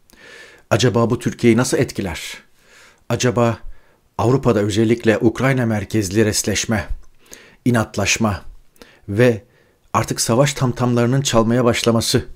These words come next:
bizi her anlamda, ekonomik anlamda, siyasal anlamda nasıl etkiler? Bize yansıması olur mu falan diye düşünüyor musunuz? Bence düşünün.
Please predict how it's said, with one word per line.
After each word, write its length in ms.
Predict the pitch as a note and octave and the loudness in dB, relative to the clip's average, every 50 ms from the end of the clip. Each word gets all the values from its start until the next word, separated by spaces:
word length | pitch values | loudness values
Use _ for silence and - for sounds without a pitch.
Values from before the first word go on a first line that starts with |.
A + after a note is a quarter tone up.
| - - _ _ _ _ _ _ _ _ _ _ - - - - - - - _ - | -20 -20 _ _ _ _ _ _ _ _ _ _ -20 -20 -20 -20 -20 -20 -10 _ 0
bizi 240 | A#2 A2 A2+ C3+ | 0 2 2 2
her 180 | C3+ B2+ D#3+ F#3 | 4 6 6 6
anlamda, 440 | F#3 D3 A#2+ G2 F2+ E2+ - E2+ - - - - - - - _ _ - - - - - _ - | 6 6 4 0 -2 -4 -8 -10 -12 -12 -14 -18 -20 -20 -20 _ _ -20 -20 -20 -20 -10 _ -8
ekonomik 420 | A2+ - - A2+ A2 A#2 A2+ A#2+ | -2 0 2 2 4 2 2 2
anlamda, 360 | A2+ G#2+ G#2+ G#2+ A2 A2+ A#2+ | 0 0 0 0 0 0 0
siyasal 420 | A2 - - A2+ G#2+ G#2+ - - A2 | 0 0 0 0 0 0 -2 -2 -2
anlamda 400 | G#2+ G2+ G2+ G#2+ G#2+ A2+ B2 A#2 | -2 -2 -2 -2 0 0 0 0
nasıl 200 | C3 - - B2+ | 0 0 0 0
etkiler? 600 | B2 A2 - - F#2 E2 E2 - - - - - - - | 0 -2 -2 -6 -8 -6 -8 -8 -8 -10 -12 -16 -8 -6
Bize 140 | - G#2+ C3 | 0 2 4
yansıması 560 | C#3 C3+ B2 A#2+ - - A#2+ B2 A2+ - - | 4 4 2 0 0 0 0 0 0 2 4
olur 200 | B2+ A2+ A#2 B2+ | 6 6 6 4
mu 100 | A#2 G2 | 4 2
falan 340 | F#2+ - G#2+ G#2 G#2+ G#2 G2+ | 0 -2 -4 -4 -4 -2 0
diye 140 | G#2+ G#2+ G2+ | 0 0 0
düşünüyor 320 | G2 - - C#3+ F3+ G#3 | -2 -6 -4 -2 -2 -2
musunuz? 420 | F3 - - - F2 E2 - - - _ - | -2 -2 -4 -8 -10 -12 -14 -16 -10 _ -4
Bence 220 | G#2 G#2 G#2 G2+ | -2 0 0 -2
düşünün. 320 | F#2+ F#2+ - - C3 G2+ | -2 -4 -4 -4 -6 -6